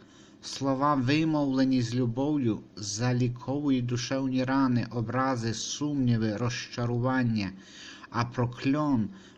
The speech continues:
може зламати долю цілим поколінням.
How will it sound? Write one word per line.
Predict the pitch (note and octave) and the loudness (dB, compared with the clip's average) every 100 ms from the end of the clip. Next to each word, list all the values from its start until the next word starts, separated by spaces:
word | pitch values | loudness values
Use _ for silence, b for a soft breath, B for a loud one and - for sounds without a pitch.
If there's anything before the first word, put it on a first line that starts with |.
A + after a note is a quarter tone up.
| - | 0
може | B2 C3 D3+ D3 C3 C#3+ A2+ D#2 | 4 6 4 2 0 -2 -2 -8
зламати | A#2+ - B2+ B2 B2+ C3 C#3 C#3+ - | -8 -4 0 2 4 4 2 0 -2
долю | B2+ A2+ C#3 C#3 C3 | 0 0 0 2 -2
цілим | B2 - C3+ C#3 B2+ B2 | -2 -2 0 2 2 0
поколінням. | B2 B2 B2+ B2 C3+ A#2+ F#2+ D2 | -4 -4 0 0 2 0 0 -4